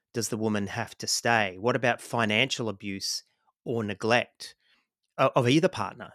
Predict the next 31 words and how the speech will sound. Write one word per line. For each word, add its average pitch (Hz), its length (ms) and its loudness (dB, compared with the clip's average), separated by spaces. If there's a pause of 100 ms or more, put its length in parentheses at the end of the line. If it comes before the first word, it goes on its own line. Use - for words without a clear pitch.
You 123 80 -2
know, 113 80 0
what 117 140 0
if 107 120 -6
one 113 160 -2
partner 110 340 -2
has 107 240 -4
a, 98 380 -2
a - 40 -12
gambling 117 420 -2
problem 98 400 -6
and 95 160 -8
keeps - 240 -8
spending 107 360 -4
all 101 120 -6
the 101 80 -8
money 107 400 -4
or 95 180 -4
whatever? 104 420 -2 (280)
What 156 120 2
about 147 220 2
psychological 117 720 0
abuse? 147 480 -6 (340)
Now, 117 100 -2
that 127 200 4
can 123 120 -8
be 110 140 0
just 113 500 -2
as 101 120 -10
true 104 320 -6
as 92 180 -10